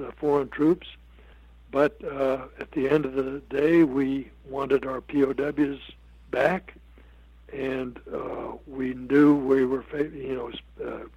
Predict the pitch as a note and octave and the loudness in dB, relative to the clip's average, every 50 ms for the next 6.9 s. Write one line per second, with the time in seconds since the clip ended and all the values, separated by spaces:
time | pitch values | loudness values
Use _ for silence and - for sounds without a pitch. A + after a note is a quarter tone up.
0 | - - - - - - D#3 D3 C#3 C#3 C3 C#3 D#3 - - - - - - - | -20 -20 -20 -20 -4 -2 0 0 0 0 2 2 0 0 0 -8 -20 -20 -20 -20
1 | - - - - - - - D3 D3+ D#3 D3+ C#3+ D3+ D#3 E3+ F#3+ G3+ F#3 D3 - | -20 -20 -20 -20 -20 -6 0 4 4 4 6 4 4 4 4 2 0 -2 -4 -8
2 | C3 B2+ B2 A#2 C3+ C#3 B2+ A#2+ C3+ C#3 - - - D3 C#3+ - B2+ C#3 C#3 C3+ | -10 -10 -6 -6 -6 -6 -4 -4 -6 -6 -6 -6 -10 -10 -8 -6 -8 -8 -8 -6
3 | B2 D#3 D3+ D3+ - - - - - - C3+ C3 - - C#3 C3+ B2+ - - - | -4 -2 -2 -2 -2 -4 -6 -6 -4 -4 -6 -6 -6 -8 -10 -10 -10 -10 -16 -20
4 | - - - _ - - E3 E3 - D#3 C3+ A#2 C#3 C#3 C3 B2 C3 C#3+ C3 - | -20 -20 -20 _ -6 -4 -4 -4 -4 -8 -10 -6 -4 -4 -4 -4 -6 -8 -10 -10
5 | - - C#3+ B2 A#2+ - - C#3 C3 C3+ B2 C3+ D#3 E3+ - - - - A2 A#2 | -12 -12 -12 -12 -12 -12 -14 -14 -12 -10 -4 -4 -4 -4 -4 -8 -12 -12 -10 -10
6 | C#3+ D3+ - - - - - - - - - - - - - B2 B2+ - | -10 -10 -12 -20 -20 -20 -20 -20 -20 -20 -20 -20 -20 -20 -18 -16 -16 -16